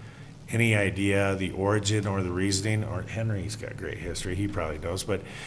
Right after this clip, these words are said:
uh, where the exemption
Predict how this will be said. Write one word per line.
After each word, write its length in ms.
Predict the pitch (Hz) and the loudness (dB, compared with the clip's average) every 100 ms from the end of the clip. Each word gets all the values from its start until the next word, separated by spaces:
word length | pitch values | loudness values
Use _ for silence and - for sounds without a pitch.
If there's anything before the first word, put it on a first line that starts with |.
| - - | -12 -6
uh, 560 | 92 92 90 87 85 80 - - | 2 4 6 6 6 0 -6 -8
where 560 | 95 92 101 104 104 101 | -4 2 6 8 6 4
the 200 | 98 87 | 2 2
exemption 1080 | 87 - 92 95 - 110 98 95 92 90 | 2 2 2 2 2 4 4 4 2 0